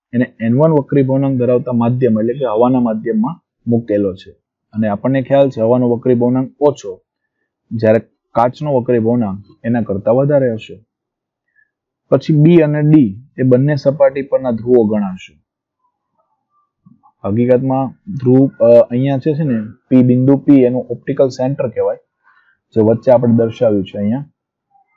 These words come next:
બિંદુ P એનું optical center કહેવાય, પણ આપણે બંને સપાટીને અલગ વિચારવી છે, એટલે B અને ડી એને આપણે અલગ અલગ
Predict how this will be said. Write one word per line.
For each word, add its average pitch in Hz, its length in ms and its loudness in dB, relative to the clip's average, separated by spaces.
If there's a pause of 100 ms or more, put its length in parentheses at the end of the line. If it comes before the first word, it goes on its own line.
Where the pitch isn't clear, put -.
(380)
બિંદુ 120 320 2
P 127 360 2
એનું 123 220 -2
optical 139 360 0
center 120 380 0
કહેવાય, 85 280 -8 (240)
પણ 107 100 -2
આપણે 101 260 0
બંને 139 300 0
સપાટીને 139 560 -2
અલગ 151 340 2
વિચારવી 104 440 0
છે, 95 160 -10
એટલે 120 240 -2
B 127 440 2 (580)
અને 117 200 0
ડી 120 500 0
એને 120 160 -4
આપણે 120 200 0
અલગ 127 280 2
અલગ 127 220 0